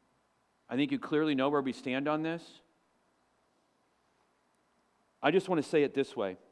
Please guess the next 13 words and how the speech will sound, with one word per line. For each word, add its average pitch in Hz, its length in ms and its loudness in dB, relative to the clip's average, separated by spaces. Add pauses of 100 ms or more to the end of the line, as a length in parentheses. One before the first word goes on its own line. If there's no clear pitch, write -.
(3500)
If 131 160 0
we 175 140 0
were 208 160 2
so 165 600 0 (100)
hyper 139 640 0 (720)
to 160 120 0
one 143 340 2
way, 107 360 -2 (1080)
every 151 260 2
Sunday 156 380 0
I 135 100 6
would 127 200 0
preach 135 360 -4